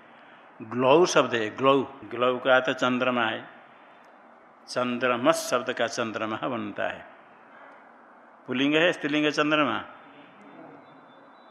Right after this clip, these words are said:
चंद्रमा पुल्लिंग है, मालूम है? शशि, इंदु,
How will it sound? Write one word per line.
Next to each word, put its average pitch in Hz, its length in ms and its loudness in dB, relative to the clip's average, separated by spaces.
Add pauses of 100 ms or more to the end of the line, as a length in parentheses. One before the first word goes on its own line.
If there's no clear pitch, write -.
(500)
चंद्रमा 131 480 0
पुल्लिंग 139 340 -2
है, 151 320 -2 (960)
मालूम 117 200 -8
है? 120 260 -10 (280)
शशि, 165 540 -4 (1400)
इंदु, 123 440 -4